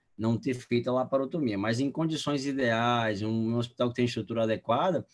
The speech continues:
você faz laparoscopia hoje, né? Então, você, é,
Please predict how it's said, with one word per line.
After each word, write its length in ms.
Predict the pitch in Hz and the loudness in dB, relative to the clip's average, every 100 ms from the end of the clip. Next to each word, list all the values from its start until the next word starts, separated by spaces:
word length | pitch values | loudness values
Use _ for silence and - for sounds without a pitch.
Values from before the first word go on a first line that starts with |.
| _ | _
você 140 | - | -20
faz 220 | 196 - 143 | -6 -2 -2
laparoscopia 800 | 135 - 277 - 269 165 139 | -2 -4 -6 -6 -6 -2 -2
hoje, 300 | 110 107 107 | -2 -2 -4
né? 180 | 95 104 87 _ | -6 -12 -16 _
Então, 140 | 104 | -16
você, 400 | 104 - 127 127 - _ _ _ _ _ _ _ | -14 -10 -8 -10 -14 _ _ _ _ _ _ _
é, 260 | 87 85 | -6 -4